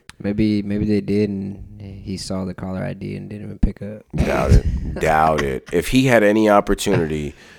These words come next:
Speaker 2: to go back into the
Speaker 1: You think so?
Speaker 2: N F C, into the N F C West and stick it to the forty-niners because they let him go when they shouldn't have,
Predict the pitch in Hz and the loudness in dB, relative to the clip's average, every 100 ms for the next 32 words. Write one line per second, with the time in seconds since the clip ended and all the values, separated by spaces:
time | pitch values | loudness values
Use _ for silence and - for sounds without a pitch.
0 | - 110 90 87 76 85 95 - 92 - | -2 2 4 4 4 4 4 4 0 -2
1 | 76 71 - 302 185 - 202 127 - - | -2 0 6 8 8 6 6 4 0 0
2 | 95 90 95 82 - 85 95 113 - - | 0 2 0 0 0 2 6 4 4 4
3 | 143 156 135 87 78 - - - _ _ | 6 10 10 10 4 -2 -6 -12 _ _
4 | - - 90 82 - - - 113 104 101 | -20 -2 2 2 2 2 4 4 4 2
5 | 143 131 - 123 127 139 127 104 98 95 | 4 4 6 6 8 10 10 10 8 6
6 | 85 87 85 76 85 101 107 110 110 120 | 2 0 0 2 4 6 6 6 4 4
7 | 123 107 101 104 95 101 110 - 104 85 | 6 6 6 6 6 4 4 4 2 2
8 | 73 69 64 | -4 -4 -4